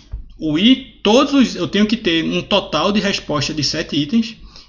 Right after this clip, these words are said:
e que todos os itens available também precisam ser sete. Então eu bati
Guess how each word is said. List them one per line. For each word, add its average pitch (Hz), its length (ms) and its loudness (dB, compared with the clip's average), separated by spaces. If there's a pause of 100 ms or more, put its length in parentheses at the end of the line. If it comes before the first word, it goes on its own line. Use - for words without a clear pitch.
(100)
e 214 120 2
que 208 240 2
todos 240 400 2
os 269 200 4
itens 185 320 -2
available 175 520 0
também 190 240 -2
precisam 170 260 -8
ser 254 160 -2
sete. - 420 -4 (960)
Então 139 480 -2
eu 139 140 -2
bati 156 720 -2